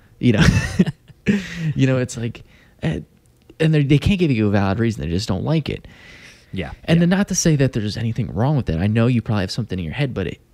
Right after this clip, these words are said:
Speaker 1: as somebody, y-, you know, uh, you, you hired me. How, y-, I gotta, you gotta communicate somehow to me so I can fix it,
Speaker 2: Yeah,
Speaker 1: so I
Speaker 2: give me,
Speaker 1: can
Speaker 2: give me
Speaker 1: redo it.
Speaker 2: feed-, f-, like,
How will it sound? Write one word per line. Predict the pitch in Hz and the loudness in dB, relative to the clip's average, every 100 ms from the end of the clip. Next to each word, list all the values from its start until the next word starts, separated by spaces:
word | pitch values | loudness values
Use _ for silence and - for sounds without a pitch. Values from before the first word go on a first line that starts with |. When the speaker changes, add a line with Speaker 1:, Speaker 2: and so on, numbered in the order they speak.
| _ - | _ -8
Speaker 1:
as | 107 101 107 | -6 -4 -4
somebody, | 127 127 127 120 107 - - _ _ _ _ _ _ - | -2 -2 -2 -2 -4 -8 -16 _ _ _ _ _ _ -18
y-, | - | -16
you | - 110 | -8 -4
know, | 95 87 - - | -2 -4 -6 -12
uh, | - - - _ | -20 -20 -20 _
you, | 117 104 | -6 -4
you | 101 113 113 | 0 2 0
hired | - 156 165 110 | 0 0 0 -2
me. | 85 80 | -4 -4
How, | 101 113 127 - | -4 -4 -6 -6
y-, | 110 - - - | -8 -8 -14 -8
I | 113 | -6
gotta, | 110 110 107 120 - _ _ _ - _ _ - | -2 -2 -4 -6 -14 _ _ _ -20 _ _ -6
you | |
gotta | 120 127 | -4 -2
communicate | 117 120 131 127 101 - | -2 0 0 0 -4 -2
somehow | 120 135 98 | -2 0 0
to | 82 | 0
me | 87 85 - - | -2 -2 -4 -6
so | - | -4
I | 92 | -4
can | - | -6
fix | - 143 - | -4 -4 0
it, | 135 | 0
Speaker 2:
Yeah, | |
Speaker 1:
so | 123 | 2
I | |
Speaker 2:
give | 127 | 2
me, | 135 | 0
Speaker 1:
can | |
Speaker 2:
give | 123 123 | 0 0
me | 123 | 0
Speaker 1:
redo | 147 | 0
it. | - | 0
Speaker 2:
feed-, | 147 143 | -2 -2
f-, | - - - | -10 -18 -14
like, | 120 104 | -12 -12